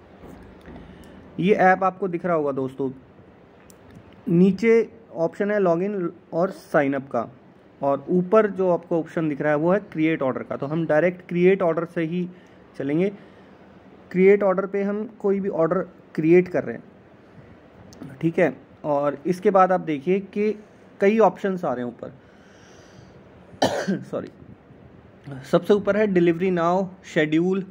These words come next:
और four आवर्स interval। ठीक है, ये चीज़ें आप देख सकते हो। तो सबसे पहले delivery now पे हम click कर लेते हैं।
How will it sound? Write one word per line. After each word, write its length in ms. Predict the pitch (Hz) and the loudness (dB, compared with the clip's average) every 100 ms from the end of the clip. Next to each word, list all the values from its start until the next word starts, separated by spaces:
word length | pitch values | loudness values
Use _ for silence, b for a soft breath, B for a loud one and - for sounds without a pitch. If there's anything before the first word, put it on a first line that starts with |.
| - | -8
और 280 | 139 147 180 | 0 2 0
four 520 | 175 - 165 175 185 | -4 -12 -2 0 2
आवर्स 360 | 170 175 180 - - | 2 0 -4 -20 -10
interval। 460 | 156 135 135 120 110 - - _ _ - - - - | -6 -4 -4 -4 -4 -10 -20 _ _ -20 -20 -20 -12
ठीक 140 | 170 | -4
है, 100 | 190 | 0
ये 180 | 170 180 | 2 2
चीज़ें 300 | 180 180 170 | 2 0 2
आप 140 | 170 151 | 2 2
देख 220 | 143 131 | -2 -6
सकते 300 | 123 - 120 | -8 -10 -8
हो। 140 | 113 - B B B B B - | -8 -10 B B B B B -2
तो 160 | 180 180 - | -2 -2 -4
सबसे 380 | 196 185 - 214 | -2 -2 2 2
पहले 320 | 214 175 180 | 2 0 0
delivery 420 | 185 170 170 175 170 | 0 0 0 0 0
now 240 | 160 156 | 0 -4
पे 200 | 165 165 | -2 -2
हम 160 | 151 151 | -2 -2
click 240 | 151 147 | -4 -2
कर 140 | 147 | -4
लेते 240 | 135 127 156 | -2 -4 -2
हैं। 240 | 175 175 | -4 -6